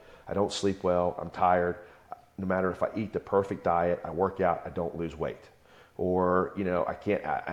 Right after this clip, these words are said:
I, I'm, I'm eating, I'm working out right, I can't add muscle." Well, there's a problem there because physiologically that just shouldn't occur.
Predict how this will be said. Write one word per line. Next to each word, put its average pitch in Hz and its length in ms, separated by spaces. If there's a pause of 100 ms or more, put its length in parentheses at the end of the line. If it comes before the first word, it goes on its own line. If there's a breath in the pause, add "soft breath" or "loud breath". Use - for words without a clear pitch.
(100)
I, - 40
I'm, 87 200
I'm - 160 (120)
eating, 110 440
I'm 78 160
working 98 360
out 98 200
right, 92 220
I - 60
can't - 320
add 82 240
muscle." - 360
Well, 92 140
there's 90 160
a - 40
problem 90 420
there - 200
because 85 260
physiologically 87 720
that 80 180
just 80 120
shouldn't - 280
occur. - 320